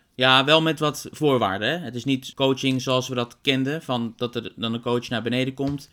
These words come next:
en op het bankje gaat zitten tijdens de changeovers. Het is coaching vanuit de box,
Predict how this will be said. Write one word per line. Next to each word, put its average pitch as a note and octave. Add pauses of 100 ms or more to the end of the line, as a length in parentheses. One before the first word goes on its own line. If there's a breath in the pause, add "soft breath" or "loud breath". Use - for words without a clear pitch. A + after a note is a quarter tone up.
en A#2+
op A#2
het A2
bankje C3
gaat B2+
zitten B2
tijdens A#2
de A2
changeovers. C3
Het C3
is -
coaching C3+
vanuit A#2+
de G#2+
box, -